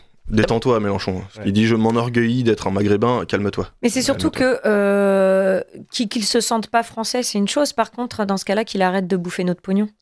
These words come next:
Speaker 3: Parce que c'est quand même avec le pognon des Français qu'il vit depuis, euh, quarante, cinquante ans,
Speaker 2: Mm.
Speaker 3: d'accord ? C'est juste ça. Euh, si tu craches sur la France, ne viens pas, par contre, sucer le pognon de la France.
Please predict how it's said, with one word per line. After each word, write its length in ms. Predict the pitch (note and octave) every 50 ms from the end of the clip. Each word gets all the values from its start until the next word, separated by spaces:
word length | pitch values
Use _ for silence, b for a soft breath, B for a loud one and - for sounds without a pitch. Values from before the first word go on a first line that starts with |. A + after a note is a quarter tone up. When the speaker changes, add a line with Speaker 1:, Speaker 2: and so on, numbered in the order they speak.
| _ -
Speaker 3:
Parce 120 | E3+ E3 -
que 60 | F#3
c'est 140 | F3+ G3 F#3
quand 100 | - F#3+
même 140 | F#3+ F#3+ G3
avec 180 | F#3+ F#3+ F#3+ -
le 40 | G3
pognon 280 | - G3 G3+ G3+ G3+
des 120 | G3 G3 F#3+
Français 340 | - - G3+ - - A3+ A3
qu'il 200 | - - G3 F#3
vit 120 | G3 G#3
depuis, 360 | F#3 G3+ F3+ - - G3+ G3 F#3+
euh, 220 | F3 E3 E3 E3
quarante, 380 | D#3+ - F3 E3 F#3 G3 G3+ -
cinquante 320 | - F#3 E3+ F#3+ F#3 -
ans, 80 | G#3 - - -
Speaker 2:
Mm. 40 | A#2
Speaker 3:
d'accord ? 220 | E3+ - G3+ A3 G#3+ B B B B B B
C'est 120 | - G3+
juste 220 | G3 G#3+ G#3 - A#3+
ça. 260 | A3 - A3+ A3+ - -
Euh, 340 | E3+ F3 E3+ F3 F3 F3 F3
si 180 | - - G#3+
tu 100 | G3+ -
craches 240 | G3+ - - G#3+ G3+
sur 120 | - G3+
la 100 | F#3+ F3+
France, 360 | F3+ - - D#4 D#4 - - -
ne 220 | - G3 G3+ G3+ G3+
viens 200 | F#3+ F#3 G#3 G3+
pas, 340 | F3+ - A#3 A#3+ A#3+ A#3 A3
par 160 | - G3+ - -
contre, 340 | A3 A3+ - - - G3+
sucer 280 | F#3 - - G3 - A3
le 60 | G#3
pognon 300 | - - G#3+ G#3 G#3+ G#3+
de 60 | G#3
la 60 | G3 F#3+
France. 320 | - - F#3 F#3 - -